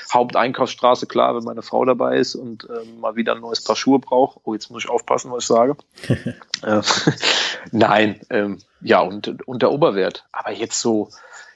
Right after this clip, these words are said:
Speaker 1: dass ich da in Koblenz mich blind auskenne, hm, nee.
Speaker 2: Kannst ja
Speaker 1: Aber ich
Speaker 2: mitmachen.
Speaker 1: muss auch
Speaker 2: Kannst dich
Speaker 1: sagen,
Speaker 2: ja
Speaker 1: ich
Speaker 2: beim
Speaker 1: weiß nicht, ob
Speaker 2: Benny
Speaker 1: ich an
Speaker 2: melden.
Speaker 1: der, an, ob ich, ob ich an der Aktion teilnehmen möchte. Ich glaub, das wird verdammt viel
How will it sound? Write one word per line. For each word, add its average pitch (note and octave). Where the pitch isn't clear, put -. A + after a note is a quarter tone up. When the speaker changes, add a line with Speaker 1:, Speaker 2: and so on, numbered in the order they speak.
Speaker 1:
dass A#2
ich -
da A#2
in A2+
Koblenz C#3+
mich -
blind C3+
auskenne, D#3+
hm, B2
nee. A2
Speaker 2:
Kannst D#3
ja C3+
Speaker 1:
Aber -
ich G#2+
Speaker 2:
mitmachen. E3
Speaker 1:
muss G3
auch G#3+
Speaker 2:
Kannst F3
dich F#3
Speaker 1:
sagen, F#3
Speaker 2:
ja -
Speaker 1:
ich -
Speaker 2:
beim A2+
Speaker 1:
weiß E3
nicht, G3+
ob -
Speaker 2:
Benny -
Speaker 1:
ich -
an -
Speaker 2:
melden. D#3
Speaker 1:
der, D#3+
an, D3+
ob D3
ich, -
ob D3
ich D3+
an D3
der C#3+
Aktion D3
teilnehmen F#3+
möchte. A#2
Ich -
glaub, C#3+
das C3
wird -
verdammt C#3+
viel G3+